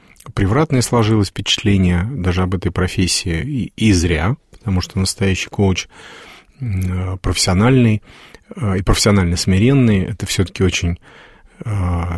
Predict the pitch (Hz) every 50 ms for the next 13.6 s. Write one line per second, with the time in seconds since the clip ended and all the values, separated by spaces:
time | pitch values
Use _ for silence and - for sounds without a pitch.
0 | 98 110 110 101 104 - - - _ _ _ _ _ - - 113 110 110 117 110
1 | 101 87 90 90 95 92 90 85 - - 87 85 - - 104 90 92 92 92 -
2 | 98 98 - - - - - - 104 92 - - - - - - - - - 92
3 | 85 80 82 - - - - - - _ _ _ _ _ - - - - 98 85
4 | 85 85 - 104 90 85 87 85 _ _ _ _ - - - - 117 110 110 104
5 | 95 90 - 107 110 98 - 98 - - 98 92 92 90 90 95 85 80 78 76
6 | _ _ _ - - - - - - - - - - _ _ _ _ _ _ _
7 | _ _ _ _ _ _ _ - - - - - 98 95 92 95 95 90 87 90
8 | 95 95 - - 95 - - 98 - 90 - 98 87 98 104 101 - - 107 92
9 | 82 90 85 85 - - - - - - - - - _ _ _ - - 107 92
10 | 90 85 85 80 - - _ _ _ _ _ - - 190 - 113 104 98 92 92
11 | 92 - - 120 123 135 131 113 98 90 80 - - _ - - 127 - 117 95
12 | 90 107 - - 101 98 90 95 104 95 92 87 85 82 - - - 104 104 92
13 | - 95 90 - - 92 87 87 92 92 90 87